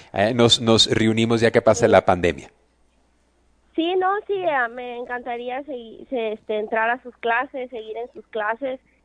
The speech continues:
Speaker 2: porque yo miré la entrevista que hizo, que le hizo a Esmeralda
Speaker 1: Ujú,
Speaker 2: y eso
Speaker 1: ujú.
Speaker 2: me motivó. Desde ahí yo comencé a seguirlo porque eso me motivó mucho, porque, ah, pues, supe la historia. Yo, yo compro la marca de Beauty Crest.
Speaker 1: Sí, claro.
Speaker 2: Y, y, y, ah, y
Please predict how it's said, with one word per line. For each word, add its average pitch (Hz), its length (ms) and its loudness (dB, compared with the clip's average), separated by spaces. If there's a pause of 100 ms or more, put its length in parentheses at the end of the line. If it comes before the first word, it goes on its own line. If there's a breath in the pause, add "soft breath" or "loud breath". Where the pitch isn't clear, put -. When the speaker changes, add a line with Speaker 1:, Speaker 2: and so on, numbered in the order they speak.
(120)
Speaker 2:
porque 262 240 -4
yo 262 140 -2
miré 277 220 -2
la 285 100 -4
entrevista 262 500 -8
que 247 180 -6
hizo, 226 380 -10
que 240 100 -10
le 220 80 -4
hizo 226 160 -8
a 269 40 -6
Esmeralda 254 460 -4 (180)
Speaker 1:
Ujú, 117 400 -4
Speaker 2:
y 233 80 -2
eso 226 180 -4
Speaker 1:
ujú. 269 80 -6
Speaker 2:
me 240 80 -6
motivó. 214 480 -6
Desde 226 280 -4
ahí 233 220 -4
yo 240 160 -2
comencé 233 440 -6
a 220 120 -2
seguirlo 247 560 -6 (300)
porque - 200 -10
eso 240 160 -6
me 240 120 -2
motivó 208 460 -4
mucho, 220 320 -6
porque, 220 440 -6
ah, 202 260 0 (160)
pues, 220 240 -6
supe 262 240 -4
la 254 100 0
historia. 226 400 -2
Yo, 247 300 -2
yo 240 220 -4
compro 285 340 -4
la 247 120 0
marca 226 300 -6
de 220 100 -8
Beauty 220 240 -10
Crest. 208 260 -8
Speaker 1:
Sí, - 260 -4
claro. 104 380 -2 (440)
Speaker 2:
Y, 247 320 -4 (140)
y, 240 220 -10 (280)
y, 254 200 -4
ah, 240 200 0
y 247 200 -4